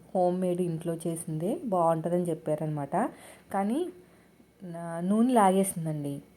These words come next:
అంటే నేను నూనె వేయటం వల్ల లాగేసిందా, లేకపోతే పిండి తేడా అని అర్థం కాలేదు కానీ నూనె మాత్రం బాగానే లాగేసింది. మొత్తం కూడా పూరీలన్నీ ఆయిల్ ఆయిల్గానే ఉన్నాయండి. అసలు ఇది వరకు అలా ఉండి కాదు.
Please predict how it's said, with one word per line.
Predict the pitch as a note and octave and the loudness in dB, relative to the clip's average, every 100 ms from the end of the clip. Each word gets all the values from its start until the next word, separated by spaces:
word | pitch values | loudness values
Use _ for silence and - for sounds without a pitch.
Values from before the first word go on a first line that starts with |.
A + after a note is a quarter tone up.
| _ F#3 | _ -4
అంటే | G3+ | 0
నేను | A3+ G3+ F3 | 2 2 2
నూనె | F3+ A3 | 2 4
వేయటం | A3+ A3 A3 | 6 6 4
వల్ల | G#3+ G#3+ | 2 4
లాగేసిందా, | G3+ F#3+ F#3+ F#3+ F3 E3+ F3 G3+ A#3+ | 4 4 2 -2 -4 -2 0 0 0
లేకపోతే | A#3+ G3 F#3 F#3+ G3 G3 G3+ F#3+ F3+ F3 G3+ | 0 0 0 -2 -2 0 0 0 -2 -4 -2
పిండి | F3+ G3+ | 0 0
తేడా | G3+ F3 F3+ | 2 2 0
అని | F#3+ | 0
అర్థం | E3 E3+ F3 | 0 0 0
కాలేదు | F3+ F3 D#3+ | 0 0 0
కానీ | D#3+ F3 E4+ - - - - | 0 0 -2 -4 -12 -20 -6
నూనె | G3 G3 | 0 0
మాత్రం | G3+ F#3 G3 G3+ | 2 0 -2 0
బాగానే | E3+ D#3+ F3 | 2 2 4
లాగేసింది. | D#3+ D#3 D#3 D#3 D3+ A3+ F4 - - _ _ _ _ - | 2 2 -2 -4 -2 -2 -4 -12 -20 _ _ _ _ -12
మొత్తం | E3+ - G3+ F#3+ | -12 -6 -6 -2
కూడా | F#3+ F#3+ C#4 C#4+ - | 0 0 0 -2 -2
పూరీలన్నీ | G3 F#3 F#3+ F#3+ | 0 0 0 0
ఆయిల్ | F#3 E3 E3 | 0 2 2
ఆయిల్గానే | E3+ F3 F3 F3 F#3+ | 2 2 2 2 2
ఉన్నాయండి. | F3+ D#3 D3 C#3+ D3 - - - - - - - - _ _ _ _ - | 0 0 -2 -6 -10 -18 -20 -20 -20 -20 -20 -20 -20 _ _ _ _ -18
అసలు | F3+ F#3 | -12 -6
ఇది | F3+ | -2
వరకు | F3 E3+ F#3+ | 0 2 2
అలా | F3 | 4
ఉండి | F3 E3 F3 | 2 2 0
కాదు. | F3+ D#3+ D3+ G3+ | 2 2 0 -2